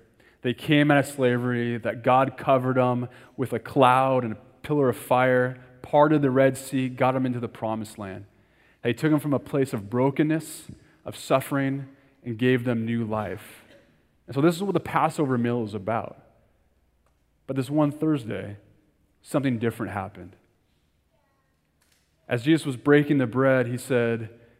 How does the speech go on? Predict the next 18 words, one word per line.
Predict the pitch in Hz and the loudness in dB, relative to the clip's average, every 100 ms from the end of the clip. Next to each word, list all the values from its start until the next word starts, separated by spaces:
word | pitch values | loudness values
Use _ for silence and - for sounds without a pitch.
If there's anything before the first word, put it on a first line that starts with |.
| _ - | _ 0
"This | 143 151 | 0 0
is | |
my | 127 131 131 | 0 4 4
body | 123 123 117 113 113 110 104 - _ _ _ _ _ _ - | 4 4 4 2 -2 -6 -12 -20 _ _ _ _ _ _ -18
broken | 123 135 135 131 | 2 4 4 0
for | 113 123 | -2 -2
you." | 117 113 98 101 - _ _ _ _ _ _ _ _ _ _ _ _ _ _ _ _ _ _ _ _ _ _ _ | 0 -2 -4 -10 -20 _ _ _ _ _ _ _ _ _ _ _ _ _ _ _ _ _ _ _ _ _ _ _
Imagine | 131 113 107 | -4 -4 -4
that. | 98 85 | -8 -12
This | 123 | -12
is | 127 | -10
the | |
first | 117 135 - | -4 -6 -2
time | 131 117 | -4 -2
the | |
disciples | 107 104 117 113 110 104 | -6 -2 -2 -2 -6 -12
heard | - 117 98 | -10 -10 -10
this. | 90 - - | -16 -20 -20